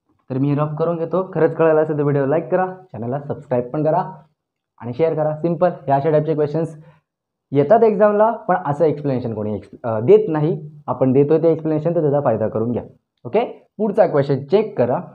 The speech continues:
पुढच्या क्वेश्चनमध्ये काय दिलेलं आहे, तर तो तलाठीचा question आहे, नांदेड तलाठी दोन हजार आठचा question आहे. तर क्वेश्चनमध्ये त्यांनी काय विचारलं check करा, की बाजीराव दरमहा आपल्या पगारातून पंधरा टक्के बचत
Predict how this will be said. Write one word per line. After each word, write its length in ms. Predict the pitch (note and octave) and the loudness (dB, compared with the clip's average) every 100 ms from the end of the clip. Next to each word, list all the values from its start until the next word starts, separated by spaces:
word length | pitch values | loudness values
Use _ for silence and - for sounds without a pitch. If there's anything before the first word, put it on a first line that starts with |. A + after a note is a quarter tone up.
| _ _ | _ _
पुढच्या 280 | F#3+ F#3 B3 | -4 2 2
क्वेश्चनमध्ये 460 | A3 G#3 G3+ F#3+ F3+ | 4 2 2 0 2
काय 140 | E3+ | 2
दिलेलं 300 | D#3 D#3 D3 | 4 2 2
आहे, 180 | D3+ D3+ | 2 -2
तर 60 | D#3 | -6
तो 40 | |
तलाठीचा 480 | E3+ D#3 D3 D3 D#3+ | 0 0 2 -2 -4
question 320 | E3 D#3 E3 | -2 -2 -2
आहे, 80 | E3 | 0
नांदेड 360 | C#3+ B2+ B2 C3+ | 2 2 2 0
तलाठी 400 | C#3+ C#3 C3 D3 | -2 -2 0 -2
दोन 220 | C3+ A#2 | 0 -2
हजार 200 | A#2 C3+ - - | 0 -2 -4 -2
आठचा 540 | E3+ C#3+ - - E3+ | 0 0 -4 0 0
question 460 | D3+ B2 - A#2 A#2+ | 2 -2 -2 -4 -2
आहे. 220 | F3 - - _ - | -4 -6 -18 _ -6
तर 60 | |
क्वेश्चनमध्ये 520 | E3+ D3+ D3 G3+ G#3+ G#3 | 0 2 4 4 4 4
त्यांनी 240 | G3 G3 | 2 2
काय 140 | F3+ | 2
विचारलं 360 | D3 C#3+ C3+ B2+ | 2 2 0 0
check 300 | B2+ D3 D3 | 0 -2 0
करा, 200 | B2 C#3+ - - _ | 0 -2 -4 -14 _
की 60 | G3+ | -2
बाजीराव 640 | D#3+ D3 C#3+ F3 G3 E3+ - - - C#3+ | 2 4 4 4 4 4 0 -8 -12 0
दरमहा 840 | C3+ G3 A#3 F#3+ D#3+ D3+ F#3 D3+ - | 4 6 6 2 2 4 2 0 0
आपल्या 460 | D#3+ - F#3 F#3 G3+ | 0 2 4 6 6
पगारातून 880 | - E3 D#3 D3+ D3 C#3+ E3 G3 A3 | 6 4 4 4 4 2 2 2 2
पंधरा 460 | F3+ D3 C3+ D3+ | 2 2 4 4
टक्के 480 | D#3+ D#3+ D#3 - F#3+ | 4 0 -2 2 2
बचत 360 | D#3+ C3 D3+ | 4 2 2